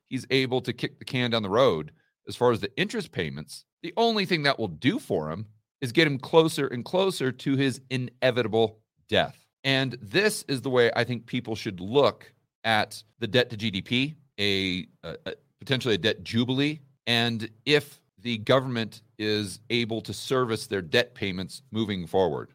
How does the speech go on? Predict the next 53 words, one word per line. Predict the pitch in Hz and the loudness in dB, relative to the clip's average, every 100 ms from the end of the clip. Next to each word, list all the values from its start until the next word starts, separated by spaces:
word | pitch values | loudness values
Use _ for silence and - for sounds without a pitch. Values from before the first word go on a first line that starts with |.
| _ | _
You | - | -8
know, | 101 | -4
"Oh | 123 | 0
my | 127 | 2
gosh, | 123 123 - | 4 4 2
interest | 143 127 135 | -2 -2 -2
rates | 139 131 131 | 0 0 0
are | |
gonna | 123 123 | 0 2
go | 127 | 2
up | 123 | 0
so | - 127 | 2 0
high | 107 139 135 113 107 104 - _ _ _ | 2 2 2 2 -2 -6 -14 _ _ _
and | 117 | -4
the | |
government's | 101 131 123 | 4 4 4
gonna | 120 123 | 2 0
have | 120 | 0
to | 120 | 2
roll | 123 127 | 4 4
over | 120 | 2
so | 113 120 | -2 -2
much | 101 - | -4 2
debt, | 143 131 - | 4 6 4
they're | 120 | -2
not | 135 135 | -2 -2
gonna | 135 | -4
be | 123 | -2
able | 131 | 0
to | 123 | 0
afford | 117 127 131 | 0 0 0
the | 113 | 0
payments. | - 143 143 127 92 - | -2 0 0 -2 -6 -10
The | 95 | -4
deficit's | 131 131 131 131 | -2 -2 -6 -10
gonna | 131 123 | -6 -6
skyrocket. | - 143 151 143 120 - | 0 2 4 4 2 0
What | 120 | -2
are | 135 | -2
we | 135 | -2
gonna | 135 | -4
do? | 120 160 | -2 0
It's | 143 - | -2 -2
gonna | 120 | -4
be | 127 | -2
a | 131 | -2
collapse. | 135 143 143 131 | 0 2 4 2
It's | - | -6
gonna | 131 120 | -6 -4
be | |
a | 127 | -4
catastrophe." | - - 147 147 - 107 85 - _ 90 | -4 0 0 0 -4 -8 -10 -10 _ -2
Maybe, | 151 202 - 73 | 0 0 -4 -16